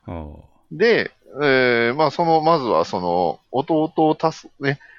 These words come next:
Speaker 2: えー、さらって、えー、まあ、助ける、助けるというか、さらって、えー、まあ、界隈にする、傀儡にしようと、こう、頭に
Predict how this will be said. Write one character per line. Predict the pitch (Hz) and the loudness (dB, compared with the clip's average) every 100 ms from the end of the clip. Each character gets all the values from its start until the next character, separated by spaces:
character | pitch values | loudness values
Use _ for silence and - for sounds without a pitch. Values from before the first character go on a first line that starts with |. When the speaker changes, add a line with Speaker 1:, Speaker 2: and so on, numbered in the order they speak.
| _ | _
Speaker 2:
え | - 107 101 95 92 90 | 2 4 4 2 0 0
ー、 | |
さ | 92 143 | 0 2
ら | 123 | 4
っ | 95 | 2
て、 | _ 170 135 - - | _ 0 2 0 -6
え | 95 92 85 85 80 76 73 | -4 -2 0 0 -2 -2 -4
ー、 | |
ま | 82 85 78 73 _ - | -2 -2 -2 -6 _ -10
あ、 | 113 | -8
助 | - 113 | -6 -6
け | |
る、 | 127 143 _ _ - | -6 -8 _ _ -10
助 | 123 - 120 | -10 -4 -4
け | |
る | 113 | -4
と | 107 | -6
い | |
う | |
か、 | 78 | -6
さ | - 113 | -2 0
ら | 101 | -2
っ | |
て、 | _ 156 120 - - - _ - | _ 0 0 -2 -16 -20 _ -4
え | 92 87 82 76 | -2 0 -2 -4
ー、 | 98 | -4
ま | 104 80 | -2 -2
あ、 | - | -4
界 | - 117 | -2 -2
隈 | 117 110 | 0 -2
に | 110 107 | -2 -8
す | - | -6
る、 | 135 - _ - | -6 -8 _ -8
傀 | - 123 120 | -2 0 2
儡 | 113 120 | 0 0
に | 117 113 | -8 -10
し | - | -2
よ | 117 101 | 0 0
う | |
と、 | 95 | -4
こ | 104 | 0
う、 | |
頭 | 95 131 120 90 | 0 0 -2 -2
に | 85 - | -6 -12